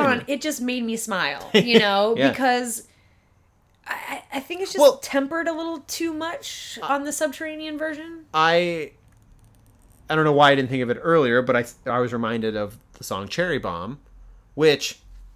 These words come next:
Speaker 1: listeners will be happy to know. I asked Molly, "When was that released?" And she barely hesitated before saying it was like, "Nineteen seventy-six,"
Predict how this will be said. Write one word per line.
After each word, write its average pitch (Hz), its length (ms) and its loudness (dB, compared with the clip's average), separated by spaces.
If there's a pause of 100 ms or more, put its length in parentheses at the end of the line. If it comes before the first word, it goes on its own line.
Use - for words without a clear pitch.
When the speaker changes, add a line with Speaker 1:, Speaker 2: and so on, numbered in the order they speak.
(120)
Speaker 1:
listeners 123 360 -4
will 113 140 -4
be 104 380 -10
happy 135 260 -4
to 113 100 -4
know. 101 380 -6
I 110 100 -6
asked 110 340 -8
Molly, 107 320 -6
"When 208 160 -6
was 247 100 -4
that 240 120 -4
released?" 208 420 -8
And 139 140 -6
she 143 160 -6
barely 151 500 0
hesitated 117 480 -2
before 110 220 -8
saying 113 140 -8
it 110 40 -8
was 107 80 -12
like, 107 140 -8 (260)
"Nineteen 139 180 -4
seventy-six," 104 680 -8